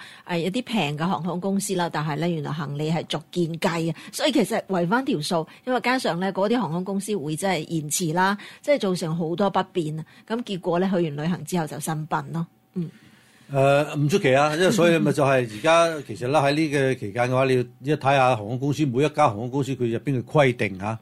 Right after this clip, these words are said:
Speaker 1: 嗯。
Speaker 2: 佢其實有規定嘅，你去睇下。如果唔係嘅話呢，你最好呢就喺屋企 check in 咗先，然後先去。咁啊，啲，呃，呃，大嘅航空公司入邊可能會好少少。
Speaker 1: 嗯哼。
Speaker 2: 嗯哼。
Speaker 1: OK，咁我哋另外關注呢，就係喺二十號凌晨呢，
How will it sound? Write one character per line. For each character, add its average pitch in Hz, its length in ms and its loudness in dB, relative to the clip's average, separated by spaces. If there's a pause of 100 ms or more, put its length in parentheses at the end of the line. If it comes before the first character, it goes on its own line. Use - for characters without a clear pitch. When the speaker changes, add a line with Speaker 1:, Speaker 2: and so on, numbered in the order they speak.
Speaker 1:
嗯。 175 220 -8
Speaker 2:
佢 135 120 2
其 113 140 -4
實 117 100 0
有 117 100 2
規 131 160 2
定 113 160 -4
嘅， 107 120 -4
你 104 80 -8
去 107 40 -4 (180)
睇 101 60 -4
下。 104 220 0 (340)
如 110 100 -10
果 143 100 2
唔 127 60 0
係 113 160 0
嘅 110 60 -4
話 120 140 2
呢， 135 120 4
你 120 160 0
最 117 180 -2
好 110 120 0
呢 131 80 2
就 113 100 -4
喺 107 180 2
屋 131 80 0
企 117 140 -4
check 127 160 -4
in 123 140 -2
咗 110 100 -2
先， 110 180 -4 (220)
然 101 100 -12
後 101 60 -8
先 - 140 -2
去。 107 280 -2
咁 127 120 -2
啊， 127 300 -4 (360)
啲， 147 260 2 (120)
呃， 139 360 2 (120)
呃， 120 220 -6
大 117 160 2
嘅 110 100 0
航 98 100 -2
空 110 100 -2
公 120 120 -2
司 127 100 -2
入 117 260 -2
邊 123 160 -2
可 117 120 2
能 101 100 -2
會 98 100 -8
好 101 120 -6
少 104 160 -8
少。 92 160 -12 (260)
Speaker 1:
嗯 196 160 -2
哼。 196 240 -6
Speaker 2:
嗯 117 300 -10
哼。 196 80 -4
Speaker 1:
OK， 190 180 -2
咁 202 180 -2
我 220 140 0
哋 170 160 0
另 156 220 -2
外 156 160 -4
關 208 280 0
注 170 220 0
呢， 175 100 0
就 160 140 -2
係 156 260 0
喺 165 440 -4
二 165 160 -2
十 165 200 -4
號 175 140 2
凌 156 240 0
晨 147 260 -2
呢， 180 140 0